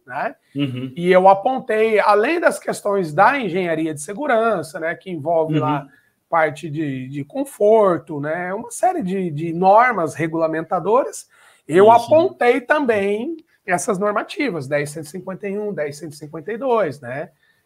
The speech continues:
Speaker 1: Então, ó, tem que tomar cuidado, né? Porque, ó, você vai ter chiller aqui, você tem compressor.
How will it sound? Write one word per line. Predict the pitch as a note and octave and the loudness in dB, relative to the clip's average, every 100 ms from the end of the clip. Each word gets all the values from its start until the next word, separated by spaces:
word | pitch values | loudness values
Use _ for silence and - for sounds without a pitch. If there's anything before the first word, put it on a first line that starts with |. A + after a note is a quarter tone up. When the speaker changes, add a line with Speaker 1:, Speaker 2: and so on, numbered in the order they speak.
| _ C#3 | _ -14
Speaker 1:
Então, | B2+ F3+ | 0 0
ó, | D3 | 2
tem | - G3+ G3+ | 2 2 2
que | - | 0
tomar | C#4 C4+ - | 2 2 0
cuidado, | G#4 - D#4 B3 D3+ C3 | -2 4 4 4 2 -6
né? | B2+ C#3 C#3+ | -8 -8 -8
Porque, | D3 F#3+ E3+ G3+ | -6 -8 -4 2
ó, | F#3+ D3 | 2 2
você | - | -2
vai | D#3+ D#3+ | -4 -2
ter | G3+ | -2
chiller | - - A#3+ A#3 G#3+ F#3 | -4 0 2 2 2 -2
aqui, | F3 G#3+ G#3 | -2 -8 -12
você | - | -10
tem | F#3 F3+ | -8 -2
compressor. | G3+ F#3+ A3 A3 - G#3+ G#3 G#3 | -2 0 -2 -2 0 2 4 2